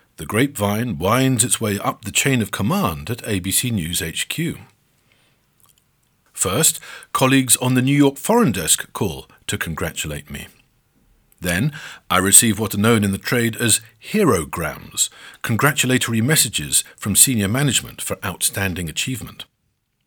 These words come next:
I assumed the bureau chief and correspondent have blagged all the credit,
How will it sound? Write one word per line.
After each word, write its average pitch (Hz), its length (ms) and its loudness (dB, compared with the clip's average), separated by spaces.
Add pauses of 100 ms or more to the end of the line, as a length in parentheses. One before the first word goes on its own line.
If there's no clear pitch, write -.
(1500)
I 131 200 6
assumed 120 640 4
the 110 100 -4
bureau 117 320 4
chief 123 260 0
and 98 100 -2
correspondent 104 840 0
have 104 180 -6
blagged 110 300 0
all 101 100 -4
the 87 100 -8
credit, 120 440 -2